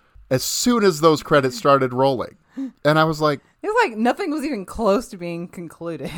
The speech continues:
Speaker 2: <laughs>
Speaker 1: I mean,
Speaker 2: at that
Speaker 1: seriously,
Speaker 2: point.
Speaker 1: seriously, you can't wait
Speaker 2: Like, what
Speaker 1: thirty,
Speaker 2: the,
Speaker 1: thirty seconds
Speaker 2: what the
Speaker 1: into a
Speaker 2: hell?
Speaker 1: credit roll to, oh man, it was
Speaker 2: Yeah.
Speaker 1: just like,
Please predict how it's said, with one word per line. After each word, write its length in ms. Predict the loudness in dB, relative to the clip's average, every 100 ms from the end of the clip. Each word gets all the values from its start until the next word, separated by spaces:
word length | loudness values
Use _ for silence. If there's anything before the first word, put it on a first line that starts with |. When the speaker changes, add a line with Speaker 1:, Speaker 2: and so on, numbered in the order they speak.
| -6
Speaker 2:
<laughs> 160 | -2 4
Speaker 1:
I 100 | 4
mean, 140 | 4
Speaker 2:
at 20 |
that 60 | -2
Speaker 1:
seriously, 560 | 0 0 0 2 2 2
Speaker 2:
point. 160 | -2
Speaker 1:
seriously, 560 | -6 -6 -4 -2 -2 -2
you 120 | -2
can't 320 | -2 -2 -2
wait 260 | -2 -2 -4
Speaker 2:
Like, 220 | 0 2 4
what 0 |
Speaker 1:
thirty, 160 | 2
Speaker 2:
the, 140 | -2 -4
Speaker 1:
thirty 580 | -8 0 2 2 -2
seconds 560 | -4 2 2 2 -2 -4
Speaker 2:
what 80 | -4
the 80 | 0
Speaker 1:
into 180 | 0
a 40 | 0
Speaker 2:
hell? 160 | 2 4
Speaker 1:
credit 280 | 6 4 2
roll 440 | 0 0 -4 -14 _ _ _ -20 -8
to, 180 | -8 -4
oh 320 | -4 -2 -4
man, 320 | -6 -12 -12 -4
it 60 |
was 180 | -2 -2
Speaker 2:
Yeah. 60 | -2
Speaker 1:
just 200 | -2 0
like, 280 | 0 0